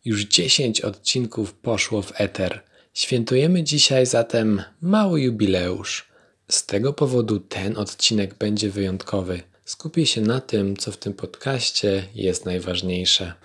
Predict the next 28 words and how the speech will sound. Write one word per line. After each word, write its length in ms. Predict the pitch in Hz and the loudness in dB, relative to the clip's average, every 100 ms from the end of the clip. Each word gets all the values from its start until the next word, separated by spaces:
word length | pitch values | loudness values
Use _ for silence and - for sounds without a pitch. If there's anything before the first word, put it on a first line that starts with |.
| _ _ - | _ _ -8
czyli 280 | - 160 | 0 2
na 140 | 107 92 | 2 2
Jezusie. 540 | 87 87 85 - - - _ _ _ _ | 0 -2 -2 -2 -4 -10 _ _ _ _
Znalazłem 800 | - 131 139 185 185 170 143 123 | -6 -2 0 -2 0 0 2 0
w 260 | - - | -4 -6
internetach 880 | 131 120 113 107 107 135 123 113 - | -6 -2 0 0 -2 -2 -6 -6 -6
coś 240 | - 131 | -6 -4
takiego 460 | - - - 131 131 | -6 -6 -2 0 2
jak 220 | 107 - | 2 0
lista 480 | 131 131 - 123 110 | -2 -2 0 0 0
stu 680 | - - - - 160 165 - | 0 0 0 -2 0 0 0
najbardziej 760 | 123 110 107 113 127 131 123 110 | -2 0 0 0 -2 -2 0 0
wpływowych 920 | - - 120 107 113 113 117 - - | -4 -4 0 2 2 2 -2 -6 -6
osób 360 | 113 - 110 - | -4 -4 -6 -8
w 100 | - | -4
dziejach 420 | 107 98 95 - | 0 0 -2 -4
ludzkości. 840 | 104 - - 101 - - - - _ _ _ | -4 -4 -4 -2 0 -2 -4 -6 _ _ _
Lista 360 | 135 160 - 139 | 0 0 2 2
jest 180 | 117 127 | 2 2
oczywiście 840 | 120 110 123 120 - 113 104 104 - | -4 -2 0 0 2 0 0 -2 -4
subiektywna. 880 | - 143 143 - - 135 98 90 87 - _ _ _ - | -4 0 -2 -4 0 2 2 -2 -4 -10 _ _ _ -10
Wśród 480 | - - - - - | 0 2 2 -2 4
pierwszej 500 | 131 170 165 - - | 4 6 4 4 2
dziesiątki 680 | - 107 113 110 - - 123 | 2 2 2 -2 -4 -4 -2
są 240 | 120 107 | -2 -2
takie 280 | - - 107 | -6 -2 -2
sławy 480 | - 110 104 107 104 | 0 0 0 2 0
jak 400 | 92 92 - | 0 -4 -12